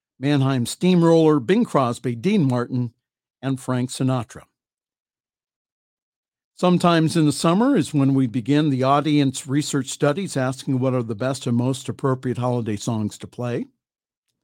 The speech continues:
We did not see a substantial difference this year than in prior years. Specific titles have remained somewhat constant,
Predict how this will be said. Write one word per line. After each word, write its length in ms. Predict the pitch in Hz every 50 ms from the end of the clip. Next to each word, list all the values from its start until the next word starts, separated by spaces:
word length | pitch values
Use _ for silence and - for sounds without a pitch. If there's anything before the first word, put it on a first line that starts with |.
| _ _ _ _ _ _ _ _ _ _ _ _ _ _ _ _ _ _ _ _ _ _ _ _ _ _ _ _ _ _ _ _ _ _ _ _ _ _ _ _ _ _ _ _ -
We 160 | 160 170 165
did 240 | 131 123 - 143 147
not 260 | 165 165 170 170 -
see 200 | - 180 175 165
a 80 | 156
substantial 680 | - - 160 - - - - 165 156 156 156 - 151 131
difference 480 | 123 147 156 - - 180 170 156 -
this 300 | - 143 139 131 - -
year 280 | 151 139 139 143 143 139
than 280 | 117 107 135 131 127
in 160 | 123 113 110 -
prior 400 | - - 143 147 147 156 151 147
years. 360 | 139 139 143 143 143 139 -
Specific 640 | - - - 131 - - - 156 151 - 123 -
titles 600 | - - 156 151 151 147 156 151 143 135 - - - -
have 360 | 123 123 120 113 110 107 - _ _ _ _ _ _
remained 640 | 117 117 117 117 117 123 127 139 143 147 151 143 -
somewhat 340 | - 139 120 110 98 - -
constant, 640 | - - 139 135 135 131 - - 143 131 131 131